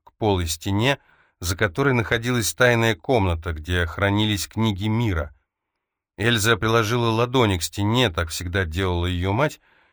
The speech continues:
и стала ждать, но ничего не произошло. Комната не открылась.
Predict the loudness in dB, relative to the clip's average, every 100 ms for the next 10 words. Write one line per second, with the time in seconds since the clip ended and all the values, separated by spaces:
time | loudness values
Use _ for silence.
0 | _ -4 -4 -2 0 2 2 0 2 2
1 | 2 0 -2 -2 -4 -2 -2 0 0 0
2 | -2 -4 0 0 -2 -10 _ _ _ _
3 | _ 0 4 2 2 2 2 0 0 4
4 | 4 2 -2 -4 -4 -8 -14